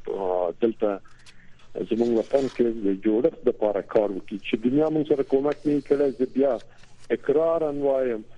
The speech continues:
په دې باندې نه کېږي چې موږ معادن لرو، معادن د هر چا ته ورکړو چې تاسو دا وباسئ. او، او هیڅ معلوم نه دی چې دا، اه، معادن په، په څه رقم باندې ایستل کېږي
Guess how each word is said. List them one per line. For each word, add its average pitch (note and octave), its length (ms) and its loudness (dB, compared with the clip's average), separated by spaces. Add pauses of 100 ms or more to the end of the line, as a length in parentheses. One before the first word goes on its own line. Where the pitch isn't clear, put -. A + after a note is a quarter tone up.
(260)
په C3 60 2
دې D3+ 180 0
باندې C#3+ 280 0
نه D3+ 120 -2
کېږي C#3+ 400 0 (120)
چې B2+ 220 2 (600)
موږ C3 240 -2
معادن B2+ 460 2
لرو، C#3+ 320 2
معادن C3 460 0
د C3 60 0
هر - 260 0 (100)
چا C3+ 120 2
ته B2+ 140 0
ورکړو C#3 380 0
چې B2 340 0 (120)
تاسو B2 260 0
دا A#2+ 140 0
وباسئ. C#3+ 580 2 (520)
او، A#2 160 0 (160)
او B2 200 2
هیڅ D#3 120 0 (120)
معلوم C3 300 0
نه C3+ 100 0
دی B2+ 160 0
چې - 180 -8
دا، A#2 240 2 (200)
اه، G2+ 1200 -2
معادن A2+ 420 0
په، A2+ 320 2 (140)
په A2 60 -6
څه E3+ 240 0
رقم C#3 340 0
باندې B2 200 2
ایستل A#2 260 -4
کېږي C#3+ 460 0